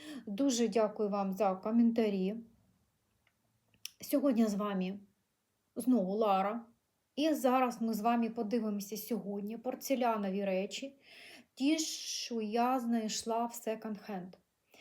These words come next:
Дівчата, чогось мені дуже, і довго я думала, і дуже в мене таке було велике бажання почати з тих дзвоників.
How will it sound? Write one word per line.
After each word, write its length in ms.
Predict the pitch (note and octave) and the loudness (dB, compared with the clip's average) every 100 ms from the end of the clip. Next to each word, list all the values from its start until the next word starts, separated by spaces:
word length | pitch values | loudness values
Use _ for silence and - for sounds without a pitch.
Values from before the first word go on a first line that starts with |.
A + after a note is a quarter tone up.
| - - - | -20 -20 -6
Дівчата, 480 | B3 - C4+ A#3 G#3 | -6 2 4 4 0
чогось 400 | C4+ A#3 E4 C#4 | -4 -2 -2 0
мені 320 | C4+ C#4+ C4+ | 0 0 -2
дуже, 680 | C4+ C#4 A#3 A#3+ A3 G#3 F#3+ - _ _ _ _ _ _ G#3+ | 0 -2 0 -2 -2 -2 -6 -12 _ _ _ _ _ _ -10
і 40 | |
довго 300 | G3+ A#3+ G#3 | -4 -2 -2
я 140 | G#3+ G#3+ | -4 -4
думала, 440 | C#4+ D#4 C#4+ A#3 | -4 -4 -2 -2
і 200 | - A3 | -2 -6
дуже 380 | G3+ C4 B3+ A#3+ | -6 -4 -4 -4
в 60 | |
мене 280 | A3+ A#3 A3+ | -4 -4 -4
таке 280 | A3+ G#3+ A3+ | -6 -8 -8
було 300 | F#3+ G3+ A3 | -6 -6 -4
велике 380 | G#3+ G#3+ G#3+ G#3 | -4 -4 -6 -6
бажання 500 | G#3+ A3 C#4+ C#4+ A#3+ | -6 -4 -2 -2 -4
почати 460 | G#3+ G#3+ B3 B3 | -8 -8 -6 -6
з 60 | - | -8
тих 220 | - A3+ | -10 -10
дзвоників. 540 | F#3+ G#3+ G3+ F#3 F#3+ | -8 -6 -4 -6 -10